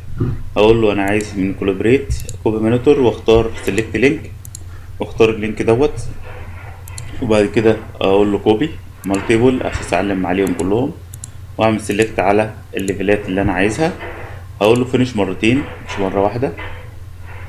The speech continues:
عشان بيحصل لخبطة. finish الأول إن أنا عملت select على العناصر، وبعد كده finish إن الحاجات دي تاخدها كوبي.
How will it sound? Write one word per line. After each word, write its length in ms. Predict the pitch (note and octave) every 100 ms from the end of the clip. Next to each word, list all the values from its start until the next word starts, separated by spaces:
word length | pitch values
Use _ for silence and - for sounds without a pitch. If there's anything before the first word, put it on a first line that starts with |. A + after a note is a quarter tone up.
| - - - - - - -
عشان 180 | - F#2+
بيحصل 320 | G2 - F#2
لخبطة. 400 | F2 F2+ G#2+ C#3 -
finish 220 | B2+ B2
الأول 300 | F2+ A2+ B2+
إن 100 | A2
أنا 200 | A2 A2
عملت 300 | D#2+ G#2 A2+
select 320 | - G2+ A2+
على 140 | G2+ F2+
العناصر، 360 | G#2 C3 E3
وبعد 200 | D3 A#2
كده 140 | A2 B2
finish 400 | C3 B2+ B2+ -
إن 60 |
الحاجات 260 | G#2 - G#2
دي 140 | G2+
تاخدها 340 | G#2 F#2 - G2+
كوبي. 220 | - -